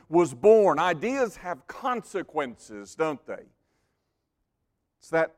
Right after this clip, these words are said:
kind of theme to which Paul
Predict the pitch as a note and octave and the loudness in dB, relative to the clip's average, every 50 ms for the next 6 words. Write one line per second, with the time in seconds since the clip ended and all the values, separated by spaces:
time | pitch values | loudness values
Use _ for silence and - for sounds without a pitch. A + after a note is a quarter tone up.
0 | _ _ _ - - G3 F3+ F3+ E3 C#3 C3 G#2+ - _ - F#3 F3+ F3 D#3+ C#3 | _ _ _ -6 -2 0 0 0 0 -2 -6 -6 -6 _ -4 -4 -2 -2 -4 -4
1 | B2 A#2 A2+ - D3 C#3+ C3 C#3 C#3+ - - - _ E3 E3 E3 D#3 D3 C3+ B2 | -6 -8 -10 -10 -10 -8 -6 -6 -8 -8 -10 -8 _ 2 4 6 6 6 4 4
2 | A#2 - | 0 -4